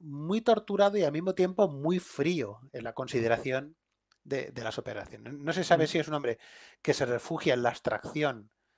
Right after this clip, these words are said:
Speaker 1: para evitar pensar, ¿no? En cierta manera, en lo que, en lo que está haciendo o no. No, no, no queda muy claro si es un hombre que en verdad que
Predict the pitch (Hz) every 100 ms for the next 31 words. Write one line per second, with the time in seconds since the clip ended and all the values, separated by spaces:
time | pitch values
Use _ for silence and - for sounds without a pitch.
0 | _ - 120 110 117 - 135 110 117 _
1 | _ _ _ 117 101 - 135 123 120 120
2 | 165 147 135 117 120 123 123 120 117 110
3 | _ - - - 127 120 131 139 - 143
4 | 151 160 127 110 107 _ 139 165 165 190
5 | 180 - 170 190 220 190 156 143 170 175
6 | 165 151 147 170 151 135 120 117 131 143
7 | -